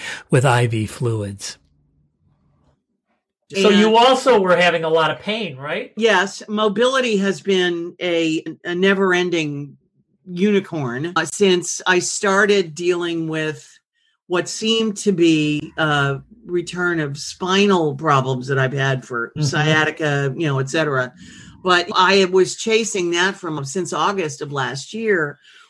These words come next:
Speaker 2: when it seemed as though I had tweaked myself somehow on my birthday as I went over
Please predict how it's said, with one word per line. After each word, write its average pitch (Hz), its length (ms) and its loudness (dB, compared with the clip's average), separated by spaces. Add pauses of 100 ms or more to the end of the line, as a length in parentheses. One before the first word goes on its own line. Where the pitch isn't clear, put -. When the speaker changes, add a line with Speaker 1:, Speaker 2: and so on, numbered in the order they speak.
Speaker 2:
when 190 500 2
it 202 160 2
seemed 240 460 -4
as 190 180 0
though 151 440 0
I 170 260 0
had 160 640 -4 (580)
tweaked 247 440 -4
myself 160 600 0
somehow 165 760 -2
on 185 240 2
my 196 180 0
birthday 156 680 -2
as 147 220 -6
I 156 120 0
went 165 240 -2
over 156 580 -4